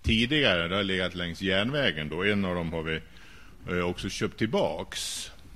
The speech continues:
eh, det som heter Klippcenter då. Eh, och <clears throat> det här, min första tanke var, "Jippi."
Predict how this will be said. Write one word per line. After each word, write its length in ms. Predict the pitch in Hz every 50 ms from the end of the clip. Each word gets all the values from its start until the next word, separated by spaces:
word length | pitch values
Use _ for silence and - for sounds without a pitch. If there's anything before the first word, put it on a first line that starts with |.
| - - - - - - - - - - - - - -
eh, 360 | 87 82 80 80 80 80 - -
det 140 | 80 78 -
som 100 | - 78
heter 140 | 78 - -
Klippcenter 920 | - - 98 92 - - - - - - 127 113 95 80 73 - - - -
då. 160 | - 82 - - - - - - - - - 92
Eh, 40 | 92
och 500 | - - 107 107 110 110 110 110 107 - - - - -
<clears throat> 200 | 113 107 117 110
det 140 | 107 113
här, 520 | 123 143 147 147 143 139 127 113 113 117 120 - - - - - - - - - - - - -
min 180 | 135 131 135 123
första 300 | 139 135 127 - 151 120
tanke 340 | 117 107 101 98 - 107
var, 200 | 92 85 82 80 78
"Jippi." 880 | 92 90 87 92 101 156 170 - - - - - - - 80 67 -